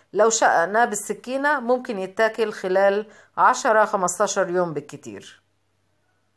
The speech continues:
طبعًا بتكون مرارته نزلت أكتر، ال-، المتشقق بالسكين بتكون مرارته نزلت أكتر. ودي بعض من ال-،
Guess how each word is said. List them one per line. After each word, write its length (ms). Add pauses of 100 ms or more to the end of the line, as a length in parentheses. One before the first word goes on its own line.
(360)
طبعًا 420
بتكون 380
مرارته 460
نزلت 400
أكتر، 380
ال-، 320 (360)
المتشقق 600
بالسكين 760 (280)
بتكون 720
مرارته 480
نزلت 420
أكتر. 500 (3500)
ودي 400
بعض 480
من 380
ال-، 920